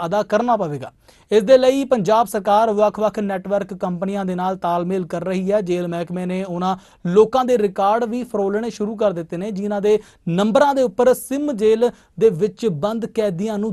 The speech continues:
ਦਿੱਤੇ ਗਏ ਸੀ। ਸਰਕਾਰ ਅਜਿਹੇ ਲੋਕਾਂ ਦੇ ਉੱਪਰ ਵੀ ਸ਼ਿਕੰਜਾ ਕੱਸਣ ਦੀ ਪੂਰੀ ਤਿਆਰੀ ਦੇ ਵਿੱਚ ਹੈ। ਅਜਿਹੇ ਲੋਕਾਂ ਦੀਆਂ ਸੂਚੀਆਂ ਲਗਭਗ ਤਿਆਰ ਨੇ ਅਤੇ ਸਿਮ ਦੇਣ ਵਾਲੇ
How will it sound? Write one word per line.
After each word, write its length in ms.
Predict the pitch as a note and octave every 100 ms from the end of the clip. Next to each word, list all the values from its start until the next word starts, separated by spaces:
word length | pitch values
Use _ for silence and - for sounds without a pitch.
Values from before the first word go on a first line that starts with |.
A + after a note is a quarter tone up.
| D3
ਦਿੱਤੇ 280 | A#3 B3 C4
ਗਏ 140 | G#3
ਸੀ। 180 | D3+ C3
ਸਰਕਾਰ 460 | - - E3+ F#3+ G#3+
ਅਜਿਹੇ 260 | G3 G3 G#3+
ਲੋਕਾਂ 420 | F#3+ G3+ F#3+ C#4+
ਦੇ 60 | D4
ਉੱਪਰ 260 | B3 B3+
ਵੀ 140 | B3+ B3
ਸ਼ਿਕੰਜਾ 460 | - G#3 A3 B3
ਕੱਸਣ 280 | A#3+ A3 A3+
ਦੀ 120 | G#3+ G#3 -
ਪੂਰੀ 320 | C#4 D#4 D#4
ਤਿਆਰੀ 300 | C4 A#3 A3+
ਦੇ 100 | G3+
ਵਿੱਚ 220 | F3+ D3+
ਹੈ। 120 | D3+ _ _ - -
ਅਜਿਹੇ 300 | F3+ A3+ A#3+
ਲੋਕਾਂ 300 | A#3 A3+ B3
ਦੀਆਂ 200 | A3+ B3
ਸੂਚੀਆਂ 560 | - A#3+ A3 A#3 B3+
ਲਗਭਗ 480 | A3+ G#3+ A3+ G#3+ A3+
ਤਿਆਰ 420 | A3 G#3+ G#3+ A3+ A#3+
ਨੇ 180 | A#3+ A#3
ਅਤੇ 160 | G3+
ਸਿਮ 340 | G3 - B3 C4
ਦੇਣ 220 | A#3+ A3
ਵਾਲੇ 320 | G3 G3 G#3+